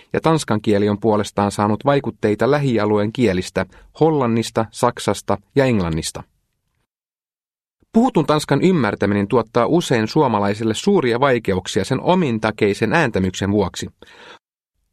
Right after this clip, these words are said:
Osaltaan kaukaisen sijaintinsa vuoksi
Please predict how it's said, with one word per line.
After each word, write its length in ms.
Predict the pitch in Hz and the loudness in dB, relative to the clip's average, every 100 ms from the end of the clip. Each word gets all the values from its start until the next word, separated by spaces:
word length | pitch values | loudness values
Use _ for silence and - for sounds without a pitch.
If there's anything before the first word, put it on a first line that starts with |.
| _ | _
Osaltaan 560 | 202 233 180 123 123 117 | 0 2 0 2 0 2
kaukaisen 600 | 160 165 131 107 - 113 | 2 2 2 -2 0 -2
sijaintinsa 720 | - 180 120 104 98 110 98 | 2 2 2 0 -2 -2 -2
vuoksi 420 | 120 110 - 101 | 0 0 0 -8